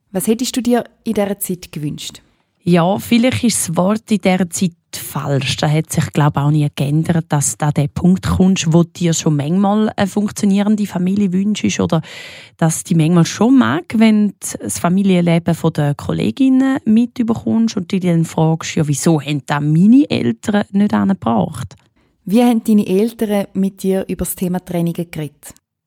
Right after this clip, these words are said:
Speaker 2: Mm, meine Eltern sind da eigentlich ziemlich offen gewesen. Es war auch kein Geheimnis gewesen, bevor sie auseinandergezogen sind, dass sie nicht mehr miteinander auskommen.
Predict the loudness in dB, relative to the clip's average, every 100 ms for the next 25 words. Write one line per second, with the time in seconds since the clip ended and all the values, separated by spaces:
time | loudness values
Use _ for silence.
0 | 2 4 4 4 6 6 6 4 2 2
1 | 2 2 0 2 0 0 4 6 6 4
2 | 0 -2 -6 -4 0 2 2 0 0 0
3 | -2 -6 -4 -4 0 2 2 -2 -6 -2
4 | 0 0 0 0 0 -4 0 0 0 -2
5 | -2 0 0 -2 0 0 -2 -8 -4 2
6 | 4 4 4 4 2 2 -2 0 0 0
7 | -2 -2 -4 -2 0